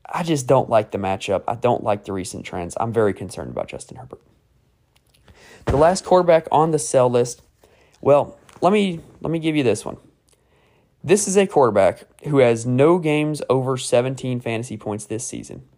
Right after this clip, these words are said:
including his game last week against the team that is thirtieth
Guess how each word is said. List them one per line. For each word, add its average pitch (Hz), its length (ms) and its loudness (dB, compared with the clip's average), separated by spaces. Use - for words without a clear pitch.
including 151 960 0
his 156 220 -2
game 151 260 2
last 139 380 0
week 104 340 -6
against 123 300 -2
the 120 80 -4
team 127 280 -4
that 117 100 0
is 104 180 -4
thirtieth 123 500 0